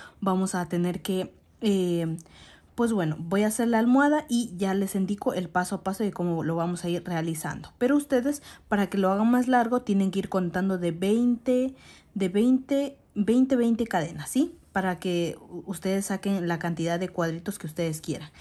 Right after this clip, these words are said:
Y como ya les dije, aquí en esta colcha que voy a estar realizando tenemos un total de cuatrocientos ochenta cadenas, ¿sí? Vamos aquí a empezar. Como ya les dije, yo voy a hacer solamente una almohada y para ello necesito solamente diez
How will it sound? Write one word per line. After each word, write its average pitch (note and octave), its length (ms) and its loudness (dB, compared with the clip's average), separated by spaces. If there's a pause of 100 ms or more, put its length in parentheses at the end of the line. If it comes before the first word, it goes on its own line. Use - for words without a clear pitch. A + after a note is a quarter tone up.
(320)
Y C#4+ 100 6
como C#4+ 220 4
ya A3 140 4
les A3+ 200 2
dije, C4+ 400 2
aquí G#3+ 420 -2
en F#3+ 360 0
esta G3+ 320 -2
colcha A3 340 -2
que G#3+ 80 -8
voy F3+ 200 -4
a F3 40 0
estar F3 240 -6
realizando A3 600 0
tenemos F3+ 460 -4
un G3 160 2
total G3 320 -2
de G#3+ 120 -2
cuatrocientos G3+ 840 -2
ochenta F3 540 -6
cadenas, C#3+ 460 -6
¿sí? C#4+ 160 -4 (720)
Vamos C#4 320 0
aquí A#3+ 260 0
a G#3 40 2
empezar. E3 420 -6
Como G3+ 240 0
ya A3+ 120 4
les C4 220 0
dije, A#3 360 -2
yo G3 140 -2
voy F#3+ 120 -2
a F#3 80 -4
hacer F#3+ 180 -8
solamente F#3 460 -4
una A#3 100 2
almohada A3+ 420 2
y A#3+ 120 -2
para A3+ 240 0
ello F#3+ 180 0
necesito F3+ 480 -4
solamente F3 640 -4
diez G3+ 460 -4